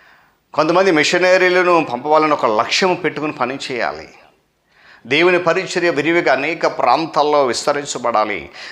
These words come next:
నశించిపోతున్న అనేక మంది బయటకు రావాలనేటువంటి ఒక తలంపు నీలో పెరగాలి. అప్పుడు మీరు మిషనరీలు కేవలము దత్తత చేసుకుని వారి మాత్రమే కాకుండా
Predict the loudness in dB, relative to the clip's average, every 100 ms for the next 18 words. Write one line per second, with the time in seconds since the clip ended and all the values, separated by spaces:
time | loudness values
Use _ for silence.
0 | -4 0 0 0 -2 0 0 0 0 0
1 | 0 -2 -2 -4 -2 -2 -4 -8 0 2
2 | 4 2 0 -2 -6 -6 -8 -2 0 0
3 | -4 -4 -2 -4 -6 -8 -6 -4 -4 -6
4 | -18 _ _ -12 -10 -8 -6 -6 -8 -6
5 | -2 -2 -2 -2 2 4 4 2 0 -2
6 | -6 -18 -18 -18 -6 -2 0 0 0 2
7 | 0 0 0 2 4 2 2 0 -2 0
8 | 0 0 -2 2 4 2 0